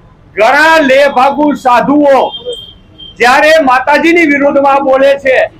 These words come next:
ત્યારે આ વિશ્વ હિન્દુ પરિષદ કેમ મૌન થઈ જાય છે? ત્યારે સનાતન ધર્મના સાધુએ બહાર આવવું પડ્યું અને એ લોકોએ વિરોધ કર્યો,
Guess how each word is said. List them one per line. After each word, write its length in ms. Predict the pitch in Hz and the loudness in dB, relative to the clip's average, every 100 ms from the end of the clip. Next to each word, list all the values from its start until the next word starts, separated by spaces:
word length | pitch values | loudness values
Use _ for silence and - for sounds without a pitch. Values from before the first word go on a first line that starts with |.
| - | -12
ત્યારે 260 | 220 254 285 | -2 0 2
આ 280 | 349 302 294 | 2 2 0
વિશ્વ 280 | 285 277 302 | -2 -4 -2
હિન્દુ 340 | 285 262 285 | 0 -2 -4
પરિષદ 300 | 277 277 - | -4 -6 -4
કેમ 440 | 294 - 294 330 | -6 -2 0 0
મૌન 220 | 294 285 277 | 0 -2 -2
થઈ 200 | 269 269 | -4 -2
જાય 160 | 277 | -2
છે? 180 | 269 277 277 277 302 - | 0 0 -2 -6 -16 -10
ત્યારે 460 | 226 233 294 320 277 | -2 0 2 0 0
સનાતન 580 | 254 254 349 359 339 294 | -4 -2 0 0 0 -2
ધર્મના 640 | 208 247 277 277 269 - - - | -2 -2 -2 -2 -4 -4 -12 -14
સાધુએ 680 | - 254 262 311 359 349 330 | -2 0 2 2 2 2 2
બહાર 220 | 285 285 | 2 2
આવવું 300 | 269 269 277 | 0 0 0
પડ્યું 540 | 269 262 247 - - - | -2 -2 -4 -8 -12 -6
અને 160 | 269 | -2
એ 260 | 311 240 320 | 0 2 2
લોકોએ 480 | 330 302 302 285 277 | 2 0 2 2 0
વિરોધ 340 | 262 277 277 | 0 0 0
કર્યો, 440 | 269 269 277 214 | -2 0 0 -2